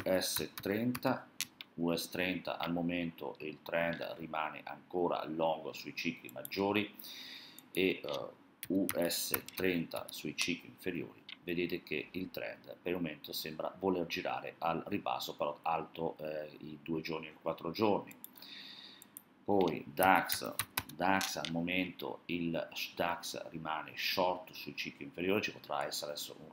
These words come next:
ritracciamento. dax sui cicli inferiori,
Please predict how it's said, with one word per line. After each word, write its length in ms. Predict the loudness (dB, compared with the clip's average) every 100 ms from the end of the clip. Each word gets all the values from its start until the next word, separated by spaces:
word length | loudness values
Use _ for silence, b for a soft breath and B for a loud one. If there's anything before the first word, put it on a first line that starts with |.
| -16
ritracciamento. 1200 | -12 -6 -4 -4 -8 -8 -4 0 2 0 -2 -4 -6 B B B B B -6
dax 720 | 10 12 12 8 0 0 -2 -6 -20 -20 -20 -20 _ -20 -18
sui 640 | -12 -4 0 0 -2 -6 -4
cicli 380 | -2 -2 -2 -6
inferiori, 640 | -4 -4 0 2 2 0